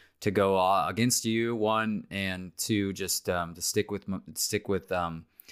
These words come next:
the reverse psychology, um, aspect that's worked for me in the past. That's kinda what I was, my mindset there. Um,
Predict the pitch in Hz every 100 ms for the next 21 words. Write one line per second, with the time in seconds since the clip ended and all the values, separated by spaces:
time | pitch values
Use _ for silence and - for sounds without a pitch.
0 | - _ _ 98 95 92 98 - 90 87
1 | 90 87 87 85 82 - _ _ 62 82
2 | 82 80 87 87 - 82 - 80 87 85
3 | - 87 85 82 - 80 87 - - _
4 | - 82 - 87 82 80 78 82 - _
5 | - 87 90 87 - 90 - 85 87 _
6 | _ _ _ - 85 85 85